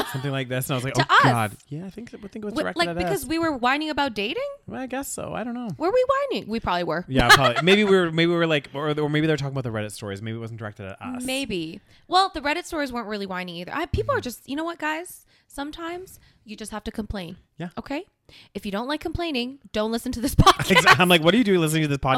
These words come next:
Speaker 2: Okay.
Speaker 1: We're, like, the biggest complainers ever.
Speaker 2: Yes. If you don't like it, go and live your, you know, optimistic
Speaker 1: Mm-hmm.
Speaker 2: life. Okay?
Speaker 1: Yep.
Speaker 2: Sometimes we just like to vent.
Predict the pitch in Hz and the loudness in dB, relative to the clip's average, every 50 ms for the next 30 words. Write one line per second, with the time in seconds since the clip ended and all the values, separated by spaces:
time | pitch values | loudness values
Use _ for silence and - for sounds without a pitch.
0 | 262 131 117 - 254 131 135 127 117 127 120 110 131 127 147 - - 151 135 139 | 2 2 2 4 4 4 2 2 0 -2 -2 -2 -2 -2 -2 -2 -4 -4 -2 -2
1 | 127 123 117 113 107 104 101 101 453 622 622 - - - - 285 - 320 294 320 | 0 0 -2 -2 -4 -4 -2 -2 -2 -2 -2 -4 -4 -6 -8 -6 -4 -2 -2 -2
2 | 381 381 359 359 392 - 320 247 262 285 - 220 - 262 262 269 277 294 302 302 | -2 0 -2 -4 -2 -2 -2 -2 -2 -4 -6 -6 -4 -2 0 2 2 2 2 2
3 | 285 269 269 254 247 233 - 226 240 254 269 269 262 247 240 247 240 240 240 240 | 0 -2 -4 -4 -6 -8 -10 -6 -4 -4 -4 -4 -4 -4 -2 -2 0 0 0 0
4 | 240 - 240 226 220 220 - - 240 254 - - 285 254 247 247 - - - - | -2 -2 -4 -6 -6 -6 -4 -4 -4 -4 -4 -6 -6 -6 -6 -6 -6 -10 -12 -16
5 | _ _ _ _ _ - 254 240 110 110 220 220 220 220 240 269 285 - - _ | _ _ _ _ _ -6 -6 -6 -4 -6 -4 -2 0 0 0 0 -2 -6 -12 _
6 | - - 233 - - 294 311 370 - _ _ _ _ _ _ _ - 254 262 277 | -8 -8 -6 -2 -2 -2 -2 -2 -6 _ _ _ _ _ _ _ -6 -6 -4 -2
7 | 302 302 311 311 320 - - 226 208 233 233 - 220 233 226 - 233 196 208 180 | 0 0 0 0 -2 -4 -6 -10 -10 -10 -10 -8 -10 -10 -10 -12 -12 -10 -8 -8
8 | 180 214 214 - - | -8 -10 -14 -18 -20